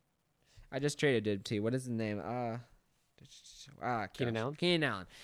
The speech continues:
Speaker 1: Yes. Um, those, those four guys are the lifeblood of this offense. And I think the way Eckler can, you can give him into open space, but he can also use it on the ground. He's, he kinda reminds me of, like, a bigger bodied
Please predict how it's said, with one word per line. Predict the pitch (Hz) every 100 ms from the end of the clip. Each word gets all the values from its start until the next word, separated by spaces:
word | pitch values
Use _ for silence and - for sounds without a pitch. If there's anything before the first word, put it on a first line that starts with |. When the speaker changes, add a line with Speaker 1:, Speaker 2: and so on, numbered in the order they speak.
| -
Speaker 1:
Yes. | - 110 - - - -
Um, | 127 135 131 117 104 - 76 104 139
those, | 147 143 135
those | 131 156 165 - - - _
four | 156 160 151
guys | 135 139 139 123 120 - - - -
are | - 131
the | 131
lifeblood | 139 143 143 139
of | 135
this | 127 123
offense. | 127 180 - 120 107 - - - - -
And | 143 135
I | 135
think | 147 185 160 139
the | 147
way | 139 160 175 - - _ -
Eckler | 151 160 143
can, | 151 135 131
you | 131
can | 131
give | 131 160
him | 175
into | 143 123
open | 143 185
space, | - 165 156 147 -
but | 151
he | 151
can | 160
also | 170 165
use | 156 151
it | 151
on |
the | 131
ground. | 135 135
He's, | 135 147 - - _ -
he | 160
kinda | - 208
reminds | 220 196 180
me | 175
of, | 156
like, | 147 135
a | 131 101 - _ _ -
bigger | 170 170 151
bodied | 143 147 143 135 131